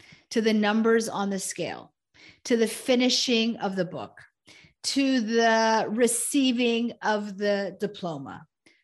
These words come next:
to the meditated state of Zen that we think and hope we will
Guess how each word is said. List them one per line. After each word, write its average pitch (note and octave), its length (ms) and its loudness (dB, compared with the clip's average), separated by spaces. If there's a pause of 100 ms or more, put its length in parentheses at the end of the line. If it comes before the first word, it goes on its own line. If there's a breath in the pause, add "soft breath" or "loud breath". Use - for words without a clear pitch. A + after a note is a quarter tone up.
(120)
to C4+ 180 2
the A#3+ 140 2
meditated A3+ 1040 2
state A#3 640 0
of F#3+ 180 -4
Zen F#3 640 0 (380)
that G3+ 160 4
we A3 200 2
think A#3 580 0
and G3 160 -4
hope G#3+ 440 -2
we G#3 120 2
will G3+ 280 2